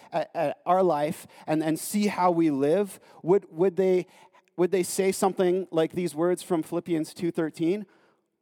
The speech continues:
"Whoa, for it is God who works in you, both to will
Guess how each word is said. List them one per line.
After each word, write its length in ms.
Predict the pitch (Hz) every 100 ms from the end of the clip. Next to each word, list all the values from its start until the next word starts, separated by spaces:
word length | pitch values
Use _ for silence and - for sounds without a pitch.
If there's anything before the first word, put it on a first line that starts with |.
| _
"Whoa, 360 | 262 262 254 214
for 200 | 233 226
it 180 | 247
is 280 | 269 302 -
God 320 | 262 202 180
who 120 | 180 196
works 360 | 180 175 -
in 160 | 170 160
you, 320 | 139 104 - - _ _ _
both 220 | 170 160
to 100 | -
will 460 | 151 156 139 104 -